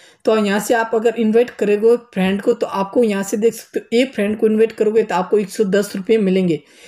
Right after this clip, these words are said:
इस प्रकार आप यहाँ से अपने फ्रेंडों को इस एप्लीकेशन से इनवाइट करके यहाँ से देख सकते हो दोस्तों,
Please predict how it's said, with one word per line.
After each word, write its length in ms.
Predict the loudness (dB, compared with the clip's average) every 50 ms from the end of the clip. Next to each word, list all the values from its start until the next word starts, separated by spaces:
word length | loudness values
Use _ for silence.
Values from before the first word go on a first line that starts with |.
| -20 _ _ -4
इस 160 | -4 -4 -4
प्रकार 360 | -2 2 2 2 4 2 0 0
आप 260 | -2 -4 -4 -4 -4 -4
यहाँ 160 | -2 -2 -4
से 200 | -2 -4 -6 -6 -6 _ -20 _ _ _ _ -4
अपने 260 | -4 0 0 0 0 0
फ्रेंडों 340 | -2 -2 -2 0 0 0 2
को 120 | 2 0
इस 140 | 0 0 -2
एप्लीकेशन 500 | -4 -2 -4 -4 -4 -4 -4 -2 -4 -2
से 220 | 0 0 -2 -2 -4 _ -20 -20 -20 -20 _ _ _ -20 _ -4 0
इनवाइट 340 | 2 2 4 2 2 0
करके 340 | -2 -4 -4 -2 0 0 0
यहाँ 240 | 0 0 0 -2 -2
से 140 | -2 -2 0
देख 180 | 2 2 0 0
सकते 260 | 0 -6 -2 2 2
हो 160 | 2 2 0 _ -8 -2
दोस्तों, 400 | -2 -2 0 0 0 0 0